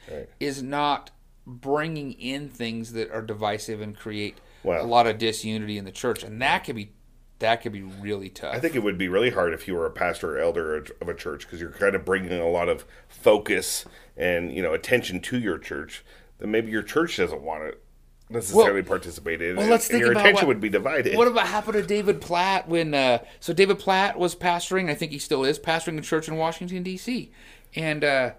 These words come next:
Speaker 2: and
Speaker 1: Oh, yeah.
Speaker 2: the president showed up,
Speaker 1: Yeah.
Speaker 2: and I think there was sort of an expectation the church would pray for the president. Now,
Speaker 1: Sure.
Speaker 2: would you, it would be really hard to say, "Nope, we're not doing that. We're not gonna put him in front of everybody," 'cause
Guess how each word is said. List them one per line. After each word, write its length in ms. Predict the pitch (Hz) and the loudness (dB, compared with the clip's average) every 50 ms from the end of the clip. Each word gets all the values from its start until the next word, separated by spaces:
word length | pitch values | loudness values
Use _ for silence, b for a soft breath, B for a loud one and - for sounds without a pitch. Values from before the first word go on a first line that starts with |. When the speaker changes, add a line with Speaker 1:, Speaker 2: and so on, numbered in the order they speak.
| - - - - - - - - - - - - _ _ _ | -14 -20 -20 -20 -20 -20 -20 -20 -20 -20 -20 -20 _ _ _
Speaker 2:
and 380 | - 151 160 156 151 143 139 - | -4 -2 0 0 0 0 -2 -2
Speaker 1:
Oh, 120 | 73 78 82 | 0 0 2
yeah. 300 | 82 85 92 98 95 90 - | 2 2 2 2 2 0 -2
Speaker 2:
the 60 | - 151 | -6 -8
president 680 | - - - - 208 262 320 302 233 160 127 107 - | -8 -4 4 6 8 8 8 8 6 4 2 0 -2
showed 360 | - - - 147 123 110 101 | -4 -2 2 4 4 4 2
up, 360 | 92 82 78 - - - - - - - | 0 -2 -2 -4 -6 -8 -12 -20 -8 -2
Speaker 1:
Yeah. 160 | - 98 98 87 - - - - - | 0 0 0 0 -4 -12 -20 -12 -8
Speaker 2:
and 100 | 160 165 | -6 -6
I 40 | 165 | -4
think 140 | 180 185 | -4 -2
there 80 | 185 180 | 0 0
was 120 | 170 156 | 0 0
sort 180 | - - 165 156 | 0 0 0 0
of 80 | 151 147 | 0 0
an 80 | 139 | 0
expectation 720 | 139 147 - - - 151 143 143 - 139 131 143 - 180 165 | 0 -2 -2 -2 -2 -2 -2 0 -2 -4 -4 -4 -4 -6 -6
the 60 | 139 113 | -6 -6
church 340 | - - 127 123 127 - | -4 -2 -2 -2 -2 -2
would 140 | 147 123 113 | -6 -6 -4
pray 220 | - - 110 117 - | 0 2 2 2 2
for 120 | - 139 | 0 -2
the 80 | 120 107 | -4 -2
president. 480 | - - 127 147 160 147 110 95 - | 0 0 2 2 2 0 -2 -2 0
Now, 200 | 127 139 139 - | 0 0 0 0
Speaker 1:
Sure. 220 | - - 73 - b b b b b b b b b - - - - | -2 -6 -8 -8 b b b b b b b b b -20 -20 -18 -4
Speaker 2:
would 280 | 123 147 170 170 151 | 2 4 4 4 4
you, 340 | 160 175 170 160 147 135 - - - - - | 2 2 2 2 2 0 -2 -6 -12 -12 -4
it 100 | - 160 | 0 2
would 100 | 170 170 | 2 2
be 120 | 151 151 151 | 2 2 2
really 180 | 160 208 233 | 2 2 2
hard 260 | 185 156 180 190 180 156 | 2 2 2 2 2 2
to 80 | 135 | -2
say, 240 | - - 117 98 95 | -2 -2 -2 -2 -2
"Nope, 360 | 101 117 127 131 143 143 - - | 0 4 6 6 6 4 2 -2
we're 100 | - 143 | -2 0
not 220 | 147 147 135 113 117 | 2 4 4 4 2
doing 220 | 131 139 143 135 120 | 2 0 2 2 2
that. 180 | 117 113 101 | 2 2 2
We're 80 | 123 131 | 2 4
not 160 | 139 139 139 | 4 2 2
gonna 140 | 143 127 120 | 0 -2 0
put 160 | - 143 135 | 0 0 0
him 60 | 127 | 0
in 80 | 120 104 | -2 -2
front 200 | 110 131 156 196 | -2 -2 0 0
of 60 | 185 | 0
everybody," 360 | 147 117 113 107 107 110 131 147 | 0 -2 -2 0 0 -2 -2 0
'cause 260 | - 214 208 170 | 0 0 0 0